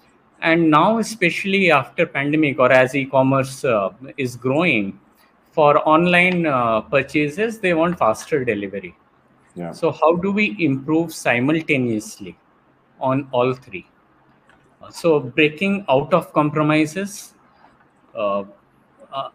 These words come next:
Speaker 1: uh, I don't speak so much about eva-, eva-, evaporating the clouds, but basically
Speaker 2: Yeah.
Speaker 1: breaking the compromises. So any solution which compromises between availability and, uh, freshness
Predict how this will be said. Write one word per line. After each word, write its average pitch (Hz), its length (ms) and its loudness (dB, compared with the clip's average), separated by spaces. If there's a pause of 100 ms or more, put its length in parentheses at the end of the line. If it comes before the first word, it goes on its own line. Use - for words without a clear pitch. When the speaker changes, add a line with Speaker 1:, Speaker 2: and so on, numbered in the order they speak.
(680)
Speaker 1:
uh, 156 160 -4 (100)
I 131 280 0
don't 151 280 2
speak 165 320 0
so 143 220 2
much 170 240 2
about 160 300 4
eva-, 147 280 0
eva-, 120 680 0
evaporating 135 640 2
the 143 120 0
clouds, 139 640 2
but 123 180 0
basically 135 500 -2
Speaker 2:
Yeah. 139 60 0
Speaker 1:
breaking 127 360 0
the 135 100 -4
compromises. 120 800 -4
So 165 100 -4
any 156 220 0
solution 151 640 -4 (460)
which 156 260 -4
compromises 175 840 0
between 156 460 0
availability 139 880 0
and, 127 340 2
uh, 104 460 2
freshness 131 720 -4